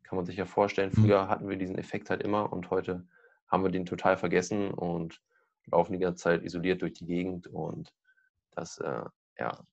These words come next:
Speaker 1: kann man sich gar nicht vorstellen, was für einen Unterschied das macht. Und ich kann's nur jedem an, jedem das ans Herz legen, einfach
Speaker 2: Mhm.
Speaker 1: das für sich selber zu tun und, äh, für den Rest des Lebens ja von extremem Vorteil ist.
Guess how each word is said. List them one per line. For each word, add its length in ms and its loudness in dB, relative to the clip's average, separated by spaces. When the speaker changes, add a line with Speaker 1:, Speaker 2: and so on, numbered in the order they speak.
Speaker 1:
kann 160 2
man 100 6
sich 100 -2
gar 120 2
nicht 140 -2
vorstellen, 580 2
was 160 4
für 80 2
einen 80 2
Unterschied 360 2
das 140 -2
macht. 400 0
Und 480 -4
ich 120 -14
kann's 240 4
nur 80 4
jedem 220 6
an, 400 0
jedem 260 0
das 160 -2
ans 320 -2
Herz 240 2
legen, 220 0
einfach 320 -2
Speaker 2:
Mhm. 100 2
Speaker 1:
das 240 2
für 140 -4
sich 200 2
selber 300 8
zu 120 -6
tun 440 2
und, 380 0
äh, 340 0
für 140 -8
den 100 0
Rest 200 -2
des 140 -4
Lebens 320 -2
ja 260 -6
von 380 -2
extremem 340 0
Vorteil 400 -2
ist. 160 -20